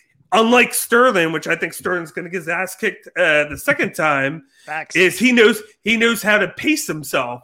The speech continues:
Speaker 1: He, he's
Speaker 2: Right.
Speaker 1: not like, "Oh, let me go run in, try and do volume, fall down five times, fight erratic, and then get tired, and then
Speaker 2: Right.
Speaker 1: eke out a win because of a legal knee."
Speaker 2: Right.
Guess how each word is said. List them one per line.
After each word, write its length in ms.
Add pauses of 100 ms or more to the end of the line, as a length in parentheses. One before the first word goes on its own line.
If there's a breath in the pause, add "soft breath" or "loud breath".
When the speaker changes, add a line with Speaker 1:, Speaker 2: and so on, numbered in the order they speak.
Speaker 1:
He, 180
he's 160
Speaker 2:
Right. 80
Speaker 1:
not 80
like, 180
"Oh, 120
let 160
me 220
go 220
run 240
in, 180 (260 loud breath)
try 160
and 80
do 120
volume, 520 (220 soft breath)
fall 240
down 400
five 340
times, 560 (360)
fight 180
erratic, 580
and 100
then 100
get 180
tired, 520 (260)
and 120
then 220
Speaker 2:
Right. 140 (340)
Speaker 1:
eke 220
out 260
a 100
win 260
because 380
of 200
a 180
legal 420
knee." 420 (340 soft breath)
Speaker 2:
Right. 240